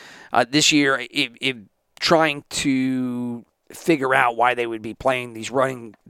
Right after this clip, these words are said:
backs so much. I would imagine that they're trying to roll this into the offensive arsenal,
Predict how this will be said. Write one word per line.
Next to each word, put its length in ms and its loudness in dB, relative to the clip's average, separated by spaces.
backs 320 -2
so 180 0
much. 280 -2
I 80 0
would 120 -4
imagine 460 -4
that 100 -12
they're 120 -14
trying 440 2
to 120 -6
roll 340 0
this 300 -6
into 520 -8
the 260 -8
offensive 640 -2
arsenal, 500 -2